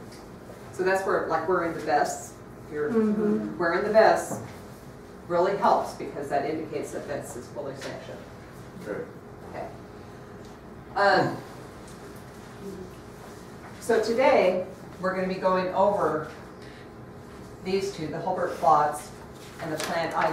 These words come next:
Speaker 1: D exercise, because both of those can be done relatively soon. Uh, for the schoolyard long-term ecological research,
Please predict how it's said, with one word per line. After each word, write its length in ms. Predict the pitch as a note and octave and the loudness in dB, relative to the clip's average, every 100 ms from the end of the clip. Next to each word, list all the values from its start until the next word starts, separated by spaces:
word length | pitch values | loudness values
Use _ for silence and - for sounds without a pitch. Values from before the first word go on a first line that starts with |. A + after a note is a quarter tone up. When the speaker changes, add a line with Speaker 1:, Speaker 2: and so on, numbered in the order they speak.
| E3 | 0
Speaker 1:
D 100 | E3 | 0
exercise, 580 | D3 D3 - C3+ C#3 C#3 | 0 -2 -4 0 2 0
because 260 | A2+ - - | -4 -6 -6
both 260 | - - | -4 -4
of 80 | - | -4
those 220 | D3+ D3 - | -2 -2 -2
can 100 | D#3+ | -4
be 160 | D#3 | -4
done 460 | D3+ D3+ D3 D3 - - - - | 0 0 0 -2 -8 -12 -12 4
relatively 560 | B3 A3+ - E3 D3 | 6 8 4 -2 -2
soon. 500 | C#3+ D#3+ D3 D3 C#3+ - - - - - - - - - | -4 -2 -2 -2 -2 -6 -12 -14 -14 -14 -14 -14 -6 6
Uh, 460 | E3+ D#3+ D#3 C#3+ - - - - - - - - - - - - | 10 10 8 4 -4 -10 -10 -12 -12 -16 -16 -16 -16 -16 -16 -12
for 260 | - A3+ A3+ | 6 8 10
the 260 | A3 G3 - - - | 8 6 4 -4 -6
schoolyard 920 | - C4 C#4 C4+ A3 G3 G3 G3 F#3+ | -4 0 2 6 8 10 8 6 4
long-term 480 | F3+ F#3 F#3+ F#3 - | 4 4 0 -4 -4
ecological 560 | F#3 F3 E3+ E3 - E3 | -6 0 2 2 0 -6
research, 540 | D#3 D#3 D#3 D3+ D3+ | -4 -4 -2 -2 -2